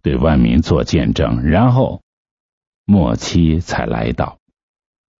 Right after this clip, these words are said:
施洗约翰在旷野，在马太福音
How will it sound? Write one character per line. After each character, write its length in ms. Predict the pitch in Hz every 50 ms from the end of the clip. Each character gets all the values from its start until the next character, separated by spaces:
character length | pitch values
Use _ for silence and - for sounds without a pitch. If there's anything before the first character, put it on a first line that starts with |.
| _ _ _ _ _ _ _ _ _ _ _ _ _ _ _ _ _ _ _ _ _ _ _
施 220 | - - 117 113
洗 200 | 98 92 95 92
约 140 | 101 113 117
翰 360 | 95 110 113 92 78 73 69
在 140 | - 98 95
旷 320 | - - - 120 101 82 73
野， 500 | 64 62 - - - 65 76 82 - - _ _ _ _ _ _ _ _ _ _ _ _ _ _ _ _ _ _ _ _ _ _ _ _ _ _ _ _ _ _ _ _ _ _ _ _ _ _ _ _
在 140 | _ 90 87
马 200 | 78 67 60 62
太 180 | 65 73 76 67
福 160 | - - 78
音 300 | 76 87 92 90 -